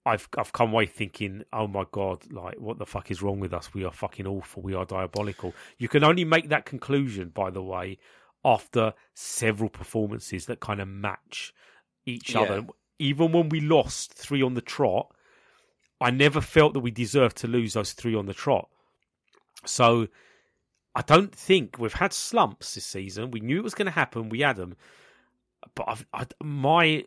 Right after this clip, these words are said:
Speaker 1: my, uh, my kinda support for Postecoglou has been, well, you're kinda passing the tests, even when we're kinda failing the results.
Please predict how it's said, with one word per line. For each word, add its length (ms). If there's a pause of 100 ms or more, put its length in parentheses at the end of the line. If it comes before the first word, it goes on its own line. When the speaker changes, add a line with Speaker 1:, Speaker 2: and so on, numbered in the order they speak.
Speaker 1:
my, 460
uh, 460 (160)
my 580 (420)
kinda 460 (360)
support 540
for 100
Postecoglou 800
has 140
been, 300
well, 280 (540)
you're 180
kinda 300
passing 500
the 100
tests, 580
even 260
when 160
we're 100
kinda 260
failing 560
the 100
results. 800